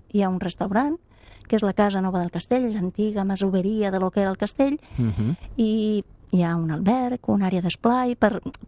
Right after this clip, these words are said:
Speaker 1: per tots els públics. És a dir, que pots anar a, a fer un pícnic, com pots anar a un restaurant, com pots anar a passejar i a descobrir un castell. Per tant, jo crec que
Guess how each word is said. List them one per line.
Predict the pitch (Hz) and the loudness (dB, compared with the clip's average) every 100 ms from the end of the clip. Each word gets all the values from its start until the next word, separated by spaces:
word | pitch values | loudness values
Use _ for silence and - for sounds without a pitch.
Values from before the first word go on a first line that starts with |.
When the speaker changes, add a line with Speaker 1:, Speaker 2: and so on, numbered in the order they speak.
| - | 4
Speaker 1:
per | 226 | 4
tots | - 277 | 6 4
els | 233 | 2
públics. | - 165 165 165 190 | 0 -2 -2 -2 0
És | 196 | 0
a | 196 | 0
dir, | 196 | 0
que | 196 | 0
pots | 202 - 220 214 | 0 4 2 4
anar | 214 220 220 220 220 226 - - - - - | 2 2 2 0 0 -2 -6 -16 -20 -10 2
a, | 214 208 208 202 202 202 196 | 4 4 2 2 2 0 0
a | - | 0
fer | 175 - 202 | 0 2 4
un | 208 | 4
pícnic, | - 311 285 302 | 4 4 4 0
com | - 226 | 0 0
pots | 214 208 | 2 2
anar | 202 208 | 2 2
a | |
un | 226 262 | 2 0
restaurant, | 277 277 277 269 269 | 0 0 2 2 0
com | 269 220 | 0 0
pots | 302 - | 0 0
anar | 226 | -2
a | |
passejar | 240 - 240 247 | -2 -2 -2 0
i | 254 | 0
a | |
descobrir | 220 190 - 185 185 185 180 202 185 | -2 -2 -2 0 0 0 0 0 -2
un | - 180 | 0 0
castell. | 180 - 185 | -2 -2 -4
Per | - 180 | -2 0
tant, | 208 226 | 0 0
jo | 247 | 0
crec | 233 233 | 0 -2
que | - 254 | -2 -2